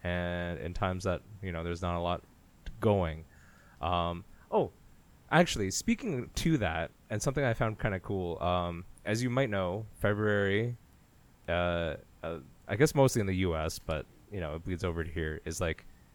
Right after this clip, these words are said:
Black History Month. And I believe during the first week of February, I was seeing a lot of, like, uh, posts on Twitter, s-,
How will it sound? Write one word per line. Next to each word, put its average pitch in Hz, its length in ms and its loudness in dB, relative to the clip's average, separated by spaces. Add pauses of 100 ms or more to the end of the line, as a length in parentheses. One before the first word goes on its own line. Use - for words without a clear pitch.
(260)
Black 98 160 6
History 90 320 0
Month. 80 320 -10 (680)
And 92 320 2
I 98 140 2
believe 139 460 2
during 127 260 6
the 143 80 6
first - 320 2
week 107 240 2
of 95 460 4 (240)
February, 92 560 4
I 85 80 2
was 95 120 2
seeing 123 220 2
a 139 60 2
lot 117 180 6
of, 107 140 2
like, 90 340 2 (140)
uh, 90 120 2
posts - 300 2
on 95 80 -2
Twitter, 92 480 0 (300)
s-, - 100 -8